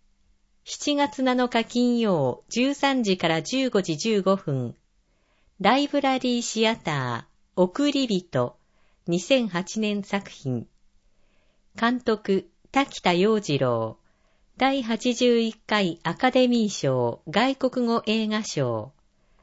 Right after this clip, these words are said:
第三十二回日本アカデミー賞最優秀作品賞。開館時間、平日九時から二十時、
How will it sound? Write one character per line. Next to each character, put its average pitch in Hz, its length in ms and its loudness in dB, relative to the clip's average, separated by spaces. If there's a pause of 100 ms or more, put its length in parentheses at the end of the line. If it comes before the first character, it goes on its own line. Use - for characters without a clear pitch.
(220)
第 269 200 2
三 262 320 0
十 202 260 2
二 180 180 0
回 170 440 -2
日 190 300 0
本 262 320 -2
ア 185 120 -2
カ 226 140 -2
デ 226 160 2
ミ 208 200 0
ー - 20 0
賞 120 580 -2
最 262 380 -2
優 262 160 0
秀 247 240 0
作 226 260 -4
品 202 320 0
賞。 117 500 -4 (1800)
開 285 220 0
館 269 320 0
時 240 160 -4
間、 139 400 -4 (340)
平 247 200 4
日 240 640 -4
九 294 140 0
時 262 160 -2
か 208 120 0
ら 175 140 0
二 175 180 0
十 214 260 2
時、 123 300 -6